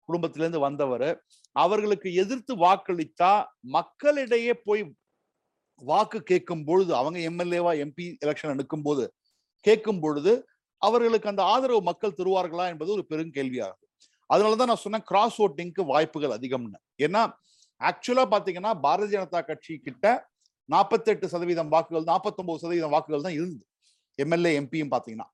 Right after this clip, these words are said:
அது வந்து ஐம்பத்தி எட்டா போச்சு. ஆஹ், எப்படி பி ஜே டி, ஆஹ், இவங்க ஒய் எஸ் ஆர் ஜெகன்லாம் வரும்போது. அதுக்கு அப்பயே சொன்னேன், ஐம்பத்தி ஏழு இப்ப அப்ஷூட் சப்போர்ட் இருக்கு,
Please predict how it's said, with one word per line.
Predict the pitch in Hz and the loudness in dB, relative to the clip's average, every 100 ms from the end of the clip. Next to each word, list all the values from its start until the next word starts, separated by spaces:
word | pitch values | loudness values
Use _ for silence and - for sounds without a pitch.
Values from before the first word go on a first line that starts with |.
| _ _ _ _ | _ _ _ _
அது | _ 156 196 | _ 2 4
வந்து | 226 247 185 | 6 6 4
ஐம்பத்தி | 214 262 - 240 196 | 4 2 2 2 2
எட்டா | 202 254 - | 4 0 0
போச்சு. | 160 - - _ _ _ _ _ 139 | -6 -8 -20 _ _ _ _ _ 0
ஆஹ், | 143 143 139 135 127 | 4 4 2 0 -2
எப்படி | 156 160 180 180 | -4 -4 -2 -4
பி | 131 185 | -2 -4
ஜே | 151 180 | 2 2
டி, | 156 170 175 _ _ - | 2 -2 -4 _ _ -4
ஆஹ், | 139 135 131 131 131 131 - _ - - | 0 2 2 2 0 -2 -6 _ -20 -8
இவங்க | 160 165 151 131 120 117 110 - _ _ _ _ - | -4 4 6 6 4 2 -2 -8 _ _ _ _ -2
ஒய் | 160 | 2
எஸ் | 196 196 | 2 2
ஆர் | 160 | -2
ஜெகன்லாம் | 131 139 139 147 | -2 -6 -4 -4
வரும்போது. | 131 131 120 101 _ _ _ _ _ | -4 -6 -10 -16 _ _ _ _ _
அதுக்கு | - 185 208 | 0 4 4
அப்பயே | 196 285 | 4 4
சொன்னேன், | 294 247 202 226 302 _ _ _ _ - | 4 2 -2 -2 -4 _ _ _ _ -2
ஐம்பத்தி | 190 269 277 | 4 4 4
ஏழு | 262 262 277 285 | 4 6 6 2
இப்ப | - 214 | 0 2
அப்ஷூட் | 196 - 247 - | 2 0 -6 -4
சப்போர்ட் | 156 190 | 0 -2
இருக்கு, | 139 123 160 214 _ | -2 -8 -6 -6 _